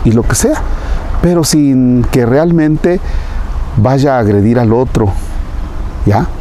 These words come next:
Y a nosotros los electores nos toca realmente discernir.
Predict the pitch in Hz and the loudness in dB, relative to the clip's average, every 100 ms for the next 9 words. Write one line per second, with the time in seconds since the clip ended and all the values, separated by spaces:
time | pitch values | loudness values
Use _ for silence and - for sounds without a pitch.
0 | - - - - - - - - - - | -6 -6 -6 -6 -6 -6 -6 -8 -6 -6
1 | - - - - - - - - - 135 | -6 -6 -8 -6 -8 -8 -8 -8 -4 0
2 | 131 131 - - 120 117 139 175 196 151 | 0 0 0 0 0 2 0 0 0 2
3 | 117 135 107 95 190 294 - - - - | 0 2 0 0 0 0 0 -4 -8 -10
4 | - - - - - - - - - - | -10 -12 -10 -12 -10 -12 -10 -8 -8 -2
5 | 120 123 - 147 - 170 - 120 117 117 | 0 0 0 -2 0 -2 0 0 2 2
6 | 127 127 127 139 143 107 113 107 - 117 | 2 2 0 0 0 2 2 2 0 2
7 | 117 123 | 2 0